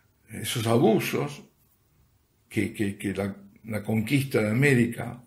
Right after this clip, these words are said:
y la colonización fue, fue abusiva, y nada más que abusiva, cuando no es así para nada.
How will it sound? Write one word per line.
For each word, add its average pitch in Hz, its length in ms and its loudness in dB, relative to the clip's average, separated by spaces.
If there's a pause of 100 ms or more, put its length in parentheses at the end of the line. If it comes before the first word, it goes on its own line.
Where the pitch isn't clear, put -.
(540)
y 107 80 -2
la 110 120 0
colonización 110 800 0
fue, 104 320 -6
fue 107 180 -4
abusiva, - 800 -2 (420)
y - 80 -10
nada 107 200 -2
más 113 160 -6
que - 80 -4
abusiva, - 640 -4 (840)
cuando 90 360 -6
no 127 200 0
es 147 240 0
así 101 320 -6
para - 240 -6
nada. - 520 -6